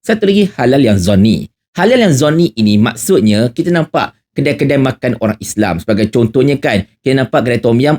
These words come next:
orang Islam belaka, pakai tudung, elok semua, pekerja dia pun akan solat dan sebagainya.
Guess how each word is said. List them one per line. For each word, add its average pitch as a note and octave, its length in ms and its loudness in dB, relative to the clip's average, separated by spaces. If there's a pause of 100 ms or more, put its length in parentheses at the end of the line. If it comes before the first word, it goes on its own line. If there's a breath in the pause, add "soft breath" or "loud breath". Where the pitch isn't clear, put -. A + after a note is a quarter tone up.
orang B2+ 80 0
Islam A#2+ 400 0
belaka, G#2 320 -2
pakai F2+ 400 -4
tudung, A#2 560 2
elok A#2 400 0
semua, A2+ 320 0
pekerja A2+ 480 -2
dia A#2 80 0
pun A2 160 0
akan G#2+ 240 0
solat A2+ 320 0
dan A2+ 80 -2
sebagainya. B2 560 0